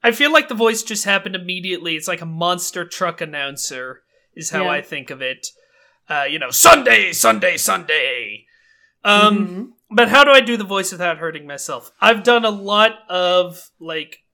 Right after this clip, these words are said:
Speaker 1: amateur voice acting and silly voices in a lot of projects for a long time. Uh, and I think in I, Coleman is Doomed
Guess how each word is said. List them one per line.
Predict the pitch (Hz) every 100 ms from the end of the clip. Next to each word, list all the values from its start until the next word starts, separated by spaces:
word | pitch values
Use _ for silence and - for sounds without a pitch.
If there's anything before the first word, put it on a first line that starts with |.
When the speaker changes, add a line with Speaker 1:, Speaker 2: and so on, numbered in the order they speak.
| -
Speaker 1:
amateur | 185 190 185 190
voice | 165 175 175
acting | 170 151 - 156 151
and | 143
silly | - 165 156
voices | 151 151 147 147 135 131 -
in | 143
a | 147
lot | 165 180
of | 170
projects | 170 143 151 139 -
for | 147
a |
long | 143 220 262 247
time. | 190 160 151 151 _ _ _ _ _ _ _ _
Uh, | 165 160 160 160 -
and | 185
I | 185
think | 185 - 285 269
in | 220 208
I, | 202 269
Coleman | 277 247 240 233
is | 202 165
Doomed | 196 208 196 180